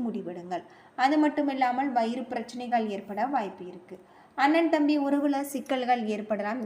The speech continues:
இதனால் கவனமாக யோசித்து பேசுங்கள். உங்கள் உடல் ஆரோக்கியம் கெடும். இந்த வக்ர பயிற்சி உங்களுக்கு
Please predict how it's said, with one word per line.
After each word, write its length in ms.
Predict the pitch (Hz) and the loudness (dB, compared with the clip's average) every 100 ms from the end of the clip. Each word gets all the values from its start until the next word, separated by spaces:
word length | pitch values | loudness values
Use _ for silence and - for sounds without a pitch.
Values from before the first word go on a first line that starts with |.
| 220 | -2
இதனால் 320 | 214 208 247 226 | -2 -2 0 0
கவனமாக 600 | 214 240 262 269 247 240 240 214 | 2 0 0 0 2 0 0 -2
யோசித்து 440 | 226 - 226 - 220 | -2 -4 -6 -6 -6
பேசுங்கள். 480 | 185 180 - 180 180 - - - _ 262 | -6 -8 -12 -12 -12 -14 -20 -20 _ -2
உங்கள் 240 | 269 277 269 | 4 4 4
உடல் 240 | 247 269 302 214 233 | 4 2 2 2 4
ஆரோக்கியம் 480 | 269 269 254 240 | 4 2 -4 -6
கெடும். 300 | 233 196 208 185 | -6 -4 -6 -4
இந்த 240 | 247 254 262 | -2 2 4
வக்ர 320 | 226 214 240 240 | 4 2 0 0
பயிற்சி 360 | 240 226 233 254 | -2 -4 -4 -2
உங்களுக்கு 480 | 226 214 214 214 | -2 0 -2 -2